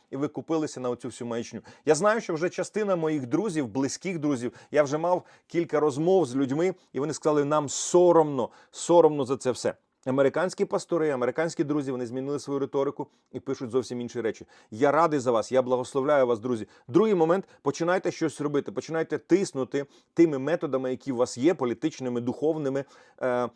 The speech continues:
для того, щоб цей чоловік насправді не робив оту всю маячню, яку він робить. Другий момент. Другий момент, нам треба молитися за його покаяння, народ. Да-да,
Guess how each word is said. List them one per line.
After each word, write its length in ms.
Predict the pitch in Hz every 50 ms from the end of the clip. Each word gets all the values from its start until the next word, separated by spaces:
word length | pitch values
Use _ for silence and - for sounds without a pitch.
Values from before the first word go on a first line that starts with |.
| _ _
для 360 | - 123 131 127 117 120 131 127
того, 280 | - 156 147 151 160
щоб 280 | - - 147 143 143 143
цей 180 | - - 156
чоловік 460 | 143 - - 151 143 139 131 147 139 -
насправді 600 | 135 131 - - 135 135 143 139 131 143 139 - - - -
не 300 | 123 143 151 160 170 165
робив 280 | 160 175 156 170 208 208
оту 180 | 175 - -
всю 220 | 139 - - 143 135
маячню, 420 | 131 131 131 127 - - 147 135
яку 220 | 127 117 - 143 127
він 140 | 127 131
робить. 280 | 139 175 175 113 98 - _ _ _ _ _ _ _ _ -
Другий 440 | 123 113 110 190 247 254 220 175 151
момент. 380 | 139 127 113 101 90 - _ _ _ _ _ _
Другий 160 | - 175 240 247
момент, 260 | 226 233 240 220 -
нам 100 | 202 190
треба 240 | 214 190 190 202 202
молитися 600 | 196 202 208 196 202 220 220 - 202 - 220 185
за 120 | 160 208
його 180 | 196 151 185 185
покаяння, 600 | - 190 185 - 180 175 175 156 139 123 113 104
народ. 240 | 101 95 87 82 - _ _ _ _ -
Да-да, 420 | 107 180 202 214 202 175 123 -